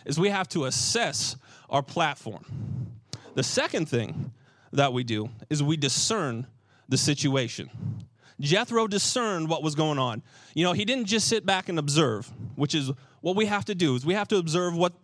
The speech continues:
what's going on, and he sees half the nation standing around Moses waiting to hear their case. He also asked a question.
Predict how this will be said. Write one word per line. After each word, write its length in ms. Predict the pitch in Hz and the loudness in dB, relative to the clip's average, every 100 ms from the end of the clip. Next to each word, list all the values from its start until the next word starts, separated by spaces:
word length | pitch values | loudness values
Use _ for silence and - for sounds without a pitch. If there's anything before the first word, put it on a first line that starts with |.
| _ | _
what's 220 | - 165 - | -4 -4 2
going 240 | 185 170 | 2 2
on, 260 | 143 139 143 | 0 -2 -4
and 140 | 135 | -4
he 60 | 165 | -4
sees 400 | - 185 156 135 - _ - | 0 0 -2 -6 -14 _ 0
half 240 | 165 180 | 0 2
the 80 | 190 | 0
nation 360 | 170 170 165 139 | 0 0 0 -2
standing 480 | - - 151 160 | -2 0 0 0
around 300 | 170 156 156 | 0 0 0
Moses 400 | 151 143 131 123 | 0 -2 -2 -4
waiting 380 | 139 135 143 139 | 0 0 0 -2
to 140 | 139 123 | -2 0
hear 180 | 156 | 0
their 140 | 135 123 | 0 0
case. 600 | - 147 127 - - - _ _ _ _ _ _ _ - | -2 -2 -6 -6 -8 -12 _ _ _ _ _ _ _ 0
He 140 | 170 | 2
also 420 | 170 240 - 196 185 | 2 0 -2 -2 -2
asked 320 | 170 175 - | -2 -2 -2
a 60 | |
question. 540 | 165 175 170 - - | -4 -2 -2 -4 -8